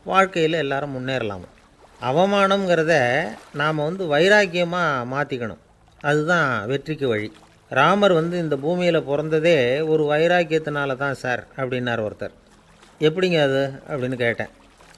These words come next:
அவர் சொன்னார், "தசரதருக்கு ராமர் வந்து குழந்தையா வந்து பிறக்கணும், அப்போ தான் இங்க இருக்கிற கஷ்டங்கள்லாம் நீங்கும்" அப்படின்னு சர்வ லோகமும் எதிர்பார்த்துக்கிட்டு இருக்குது.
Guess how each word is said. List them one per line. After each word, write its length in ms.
அவர் 220
சொன்னார், 400
"தசரதருக்கு 800
ராமர் 420
வந்து 520
குழந்தையா 420
வந்து 240
பிறக்கணும், 540
அப்போ 280
தான் 220
இங்க 200
இருக்கிற 560
கஷ்டங்கள்லாம் 600
நீங்கும்" 580
அப்படின்னு 380
சர்வ 360
லோகமும் 480
எதிர்பார்த்துக்கிட்டு 640
இருக்குது. 380